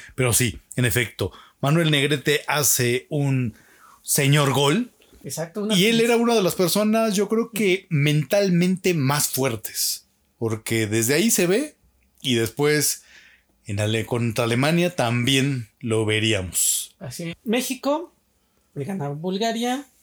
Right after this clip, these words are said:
Speaker 2: dos a cero con gol de Negrete y otro de Servín. Y una vez más, la selección mexicana nos dice, "Te quiero,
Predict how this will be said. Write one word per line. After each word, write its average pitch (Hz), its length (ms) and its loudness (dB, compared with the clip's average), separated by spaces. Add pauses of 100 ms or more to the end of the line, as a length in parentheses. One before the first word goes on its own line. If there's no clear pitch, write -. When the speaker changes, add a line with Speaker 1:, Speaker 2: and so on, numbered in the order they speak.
Speaker 2:
dos 135 260 -10
a 135 80 -8
cero 226 460 -4 (520)
con 135 200 -6
gol 135 180 -4
de 147 80 -4
Negrete 226 580 -4
y 185 140 -6
otro 143 240 -4
de 143 80 -6
Servín. 220 420 -6 (460)
Y 277 320 2 (100)
una 208 280 2
vez 185 260 4 (140)
más, 220 560 -2 (280)
la 156 160 0
selección 165 440 0
mexicana 165 480 0
nos 147 180 -2
dice, 233 400 -2 (480)
"Te 131 100 -8
quiero, 220 500 0